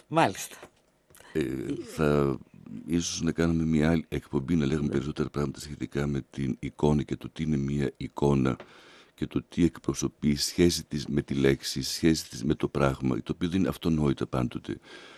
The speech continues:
Speaker 2: Αλλά σίγουρα μέσα στο θέμα της πολιτικής, για το οποίο συζητούσαμε πριν,
Speaker 1: Μμμ.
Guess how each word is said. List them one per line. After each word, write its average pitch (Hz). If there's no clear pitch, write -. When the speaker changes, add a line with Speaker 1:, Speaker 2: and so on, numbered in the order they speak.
Speaker 2:
Αλλά 82
σίγουρα 87
μέσα 76
στο -
θέμα 76
της -
πολιτικής, 65
για 67
το -
οποίο 71
συζητούσαμε 67
πριν, 98
Speaker 1:
Μμμ. 120